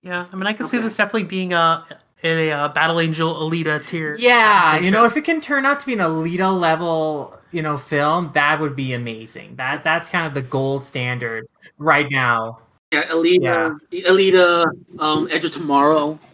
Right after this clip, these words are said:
Speaker 3: Edge of Tomorrow is also very good. Another film that is, like, very different from the source material, but, like,
Speaker 2: Yeah.
Speaker 3: just a really good film, uh, and a, and
Speaker 2: Yeah.
Speaker 3: a, a, a good adaptation in spirit. So if it can be along those lines, I think it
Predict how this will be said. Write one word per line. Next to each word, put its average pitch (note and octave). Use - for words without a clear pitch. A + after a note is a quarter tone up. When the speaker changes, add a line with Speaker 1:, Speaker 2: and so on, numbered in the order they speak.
Speaker 3:
Edge F#3+
of A3
Tomorrow G3
is D#3
also D3+
very C#3+
good. D#3
Another B3
film B3
that F#3+
is, F3+
like, F#3
very G3
different E3
from C#3+
the C#3
source C#3
material, G#3
but, F#3
like, F#3+
Speaker 2:
Yeah. C3+
Speaker 3:
just G#3
a F3+
really F3
good D#3+
film, B2+
uh, D3
and C#3
a, C#3
and C#3
Speaker 2:
Yeah. A#2+
Speaker 3:
a, D#3+
a, D#3+
a -
good D#3+
adaptation D3
in B2+
spirit. A#2+
So B2
if F3+
it G#3
can C#4
be B3+
along F#3
those D3
lines, F3
I C3+
think C#3
it C3